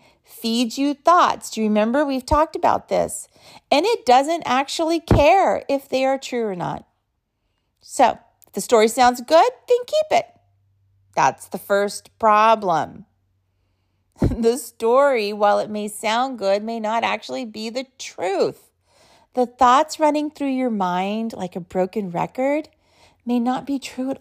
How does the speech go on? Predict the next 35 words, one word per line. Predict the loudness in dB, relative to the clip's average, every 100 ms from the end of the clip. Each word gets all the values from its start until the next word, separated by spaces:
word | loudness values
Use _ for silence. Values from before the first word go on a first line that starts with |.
| -6
all, | -2 2 2 0 -4 _ _ _ _ _ _ _ _ _ _
but | 0 2
your | 4 4 4
brain | 0 -6 0 2 4 2 2 0
has | 0 0 -2
decided | -6 -6 -8 -8 -4 2 2 2 2 2 2 0 -6 -14 _ -20 _
to | -4
just | 2 2 2 -6 _ 2
keep | 2 4
it | 0 -2 2
as | 2 2
the | -4
truth | -6 0 2 2 -2 _ -10
because, | 0 2 2 0
you | 0
know, | 2 2 0 -6 _
that'll | 0 0 0
make | -2 -4
you | -6
stay | -2 0 0
safe | 2 2 0
in | -6
the | -6
cave | -2 0 0 -2 -8 _ _ -10
where | -6
you | -6
can | -6
be | -6
alive. | -2 2 4 2 -2
And | -6 0
that's | 2 2 -4 -18 _ _ _
the | -8
primitive | -4 -4 -2 -4 -8
brain's | -10 -10 -10 -14
job. | -8 -4 -4 -4